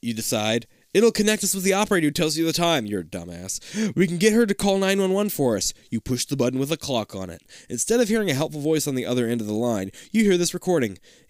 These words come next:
"Good afternoon. At the tone, your time will be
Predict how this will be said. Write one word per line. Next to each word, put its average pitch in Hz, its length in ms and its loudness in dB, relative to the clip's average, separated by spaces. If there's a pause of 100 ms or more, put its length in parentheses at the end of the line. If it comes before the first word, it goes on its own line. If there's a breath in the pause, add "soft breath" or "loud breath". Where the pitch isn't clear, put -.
(100)
"Good 95 220 4
afternoon. 107 880 0 (320 loud breath)
At 131 200 2
the 135 100 2
tone, 110 580 0 (200 loud breath)
your 113 180 4
time 156 400 0
will 101 180 0
be 95 400 0